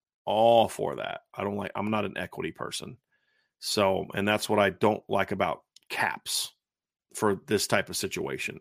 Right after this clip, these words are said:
I'm all for salary caps when you're talking about a s-, a team salary, because there's the difference in markets and things like that. I, I somewhat understand that.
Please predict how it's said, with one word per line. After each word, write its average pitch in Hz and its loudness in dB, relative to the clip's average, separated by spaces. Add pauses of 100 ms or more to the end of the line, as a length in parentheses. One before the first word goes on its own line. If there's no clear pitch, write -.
(160)
I'm 196 4
all 185 10
for 127 4
salary 135 6
caps 117 4
when 117 0
you're 110 0
talking 123 4
about 107 2
a 98 0
s-, - -6
a 110 -2
team 127 0
salary, 143 8
because 113 2
there's 107 -2
the 113 -2
difference 117 0
in 110 0
markets 110 0
and 101 -8
things 113 -4
like 98 -6
that. 135 6
I, 117 0 (100)
I 120 -12
somewhat 127 4
understand 104 0
that. 139 6